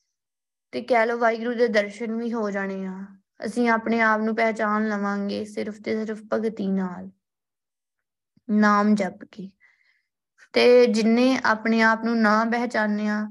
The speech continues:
ਨਾ ਵਾਹਿਗੁਰੂ ਦਾ ਨਾਮ ਜਪਿਆ, ਕਰੈਤਾਂ ਕੀਤੀਆਂ,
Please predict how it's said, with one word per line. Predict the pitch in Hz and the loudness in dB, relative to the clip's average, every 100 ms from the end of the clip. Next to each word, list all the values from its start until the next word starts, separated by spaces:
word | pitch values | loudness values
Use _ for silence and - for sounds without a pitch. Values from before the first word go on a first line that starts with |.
| - _ _ _ _ _ _ - | -12 _ _ _ _ _ _ -6
ਨਾ | 240 233 240 | -2 0 0
ਵਾਹਿਗੁਰੂ | 247 240 240 254 | 0 -4 -4 -2
ਦਾ | 254 | -2
ਨਾਮ | 233 220 220 226 | 0 0 -2 -4
ਜਪਿਆ, | 220 226 226 | -6 -4 -6
ਕਰੈਤਾਂ | 220 220 202 202 240 254 | -6 -4 -4 -4 -6 -6
ਕੀਤੀਆਂ, | 226 220 208 208 208 208 208 | -8 -12 -8 -4 -4 -6 -10